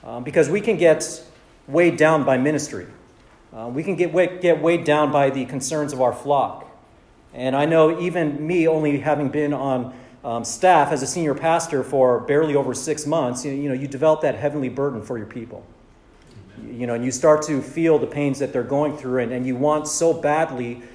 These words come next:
for, for them to know and understand what you know spiritually about what's coming. And really compare to eternity how insignificant our trials are today. You know, and, um, it's easier said than done when you're not the one going through the trial, but these are the truths that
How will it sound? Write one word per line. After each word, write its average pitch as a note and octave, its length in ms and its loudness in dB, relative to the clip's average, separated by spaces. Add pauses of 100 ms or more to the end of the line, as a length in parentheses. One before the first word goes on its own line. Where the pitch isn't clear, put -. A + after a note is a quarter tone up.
(200)
for, C3+ 160 -6
for D3 160 -2
them D3+ 380 0
to C#3+ 140 -6
know D3+ 420 4
and B2+ 80 0
understand D3 600 -4
what C3 200 -4
you D#3+ 140 -6
know C3+ 200 0
spiritually B2+ 800 -6 (260)
about B2 320 0
what's C3 200 -4
coming. G#2+ 400 -10 (800)
And C3 340 -4
really D#3+ 200 2
compare E3 460 2
to D#3 300 -4
eternity D3+ 580 -6
how D3 260 -2
insignificant D3+ 1080 -6 (840)
our C3+ 180 -4
trials C#3+ 440 0
are C3 140 2
today. B2+ 560 -4 (840)
You C3 300 -4
know, C#3 100 2
and, C3 240 0
um, B2+ 220 4
it's C#3 200 -2
easier E3 280 -2
said D#3 240 2
than C3 100 -2
done F3+ 240 0
when C#3 100 0
you're C#3+ 120 0
not C#3+ 180 0
the C#3 60 -6
one C3+ 240 -2
going C#3 260 -2
through C#3 160 -10
the A#2 60 -8
trial, D3+ 340 -2
but B2 160 -4
these D3 160 -8
are E3 80 -2
the C3 80 -6
truths E3+ 400 -8
that A#2+ 240 -6